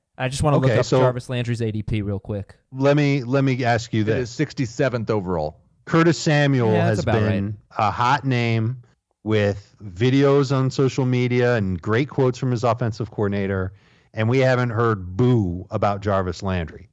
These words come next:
Speaker 1: Mm-hmm.
Speaker 2: Who are you drafting first between Samuel and Landry?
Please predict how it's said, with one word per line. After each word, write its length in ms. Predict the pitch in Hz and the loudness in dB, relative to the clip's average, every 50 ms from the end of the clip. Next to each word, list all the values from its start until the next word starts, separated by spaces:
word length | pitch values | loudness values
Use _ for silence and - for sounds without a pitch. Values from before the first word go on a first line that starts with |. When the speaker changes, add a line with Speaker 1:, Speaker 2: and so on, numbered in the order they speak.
| - | -12
Speaker 1:
Mm-hmm. 260 | 127 104 110 123 123 123 - - | -10 -8 -6 -6 -8 -8 -4 0
Speaker 2:
Who 140 | 143 143 | 2 2
are 40 | 147 | 4
you 120 | 139 139 135 | 4 2 2
drafting 400 | 131 127 120 117 113 117 110 104 | 2 2 2 2 0 -2 -6 -6
first 320 | - 113 104 95 92 - | -2 -2 -2 -2 -2 -6
between 280 | 101 - - 98 90 87 | -10 -8 -6 -6 -6 -6
Samuel 520 | - - 104 95 95 92 90 90 87 85 | -4 -4 -4 -2 -2 -2 -4 -4 -4 -6
and 100 | 82 82 | -6 -8
Landry? 380 | 82 76 71 - - 80 82 | -10 -12 -14 -14 -16 -16 -18